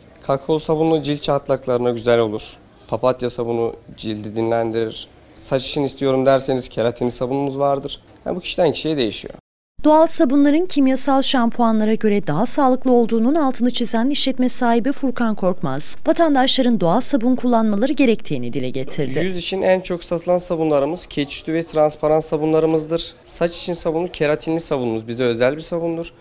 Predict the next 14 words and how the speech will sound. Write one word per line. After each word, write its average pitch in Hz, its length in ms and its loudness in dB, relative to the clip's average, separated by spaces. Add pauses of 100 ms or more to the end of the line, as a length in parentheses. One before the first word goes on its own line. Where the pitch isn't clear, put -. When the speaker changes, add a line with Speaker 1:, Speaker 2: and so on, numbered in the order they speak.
(440)
Speaker 1:
Onun 143 140 -2
içinde 156 260 -4
katran, 151 420 0
kükürt, - 360 -10
yedi 139 200 -2
çeşit 156 340 -6
yağ 156 260 2
vardır. 147 400 -2 (280)
Saç - 360 -6
için 147 220 -4
alabileceğiniz 135 720 0
en 123 160 2
güzel 147 240 -2
sabundur. 156 420 -4